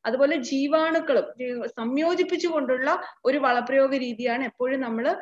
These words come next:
ശുപാർശ ചെയ്യുന്നത്. കാര്യം രാസവള കൃഷി എന്ന് പറഞ്ഞാൽ രാസവളം മാത്രമായിട്ടല്ല, നമ്മള്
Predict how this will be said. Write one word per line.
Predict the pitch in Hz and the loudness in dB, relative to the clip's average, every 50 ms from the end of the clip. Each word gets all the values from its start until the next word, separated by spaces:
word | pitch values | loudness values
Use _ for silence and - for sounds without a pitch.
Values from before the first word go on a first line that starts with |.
| - - _ | -8 -16 _
ശുപാർശ | - - 254 233 240 233 240 233 233 | -8 -4 -2 0 0 0 0 -2 -4
ചെയ്യുന്നത്. | 220 220 196 185 185 180 196 190 - | -4 -4 -4 -4 -6 -6 -8 -6 -4
കാര്യം | 226 233 233 285 339 370 - - _ _ _ _ - | -4 -4 -2 -4 -4 -6 -8 -14 _ _ _ _ -2
രാസവള | 247 254 285 - 330 320 330 330 339 | -2 -2 2 2 4 4 4 4 4
കൃഷി | 330 330 330 311 - 330 | 2 0 -4 -4 -2 -2
എന്ന് | 330 320 320 | -2 -2 -2
പറഞ്ഞാൽ | 302 277 294 285 277 | -2 -2 -2 -2 -2
രാസവളം | 254 254 262 - 294 294 302 302 285 | -4 -4 -2 -2 0 0 0 0 0
മാത്രമായിട്ടല്ല, | 285 269 269 277 285 285 294 302 311 285 277 247 254 262 285 285 | -2 -2 -4 -4 -2 -2 0 -2 -2 -2 -2 -4 -2 -2 -2 -2
നമ്മള് | 254 220 202 202 214 247 330 | -2 -4 -4 -4 -2 -2 -2